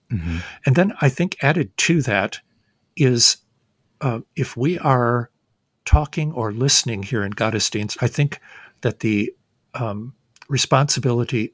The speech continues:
Speaker 2: also is this, to become familiar enough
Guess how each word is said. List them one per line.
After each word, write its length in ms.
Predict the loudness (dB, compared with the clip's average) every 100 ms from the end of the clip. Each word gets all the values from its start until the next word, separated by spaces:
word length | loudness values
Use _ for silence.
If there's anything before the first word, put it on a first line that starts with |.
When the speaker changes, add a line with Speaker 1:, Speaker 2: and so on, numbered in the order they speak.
| _
Speaker 2:
also 360 | 0 2 0 0
is 160 | -2
this, 380 | -4 -2 -4 -6 _ _ _ _ _ _
to 100 | -4
become 560 | -4 -2 2 2 0 -4 _ _ _ _ _
familiar 640 | -6 0 2 4 4 2 2
enough 580 | 2 4 4 2 -2